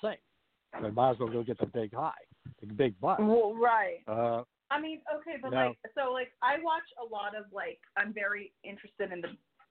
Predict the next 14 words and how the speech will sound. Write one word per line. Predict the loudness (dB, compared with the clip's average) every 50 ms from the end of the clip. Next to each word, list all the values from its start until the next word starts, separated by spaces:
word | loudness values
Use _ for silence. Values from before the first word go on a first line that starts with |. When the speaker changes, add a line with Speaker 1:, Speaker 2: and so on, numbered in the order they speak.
| _ -18 -14 -2
Speaker 2:
drug | 2 4 4 4 2 0
world | 0 2 2 4 4 4 2 2
or | 0 0
whatever. | 2 4 2 2 4 2 2 2 0 _ _ -20 -20 -20 -20 -20 -20 -20 _ _ _ _ _ 4
Um, | 6 6 6 4 0 -2 -6 -12 -20 -20 -20 -20 -20 -20 -20 -20 _ _ -20
<laughs> | -16 _
that | -16 -16 -14 _ -6
sounded | -6 -4 -4 -8 -12 -12
bad. | -14 -14 -10 -6 -6 -6 -6 -8 _ -20 -20 -20 -20 -20 _ _ _ _ 2 4 4 4 4
Um, | 2 0 0 -4 -10 _ _ _ _ _ _ _ _ _ _ _ _ -4
there | -4 -2 -2 -4 -6
is | -10 -14
a | -16
drug | -16 -14 -14 -12 -12 -10 -10 -12 -14